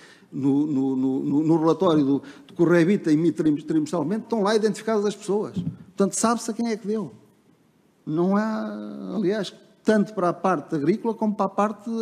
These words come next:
das habitações. Portanto, o fundo tem tudo claro.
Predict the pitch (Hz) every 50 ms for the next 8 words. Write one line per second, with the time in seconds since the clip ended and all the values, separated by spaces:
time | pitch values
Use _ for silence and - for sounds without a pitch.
0 | 214 214 202 220 208 202 202 185 208 196 175 147 - 208 226 196 - - 160 151
1 | 151 175 156 - 202 214 220 220 226 - - - - - 220 214 196 180 202 233
2 | 254 220 214 - - - 175 185 208 226 190 135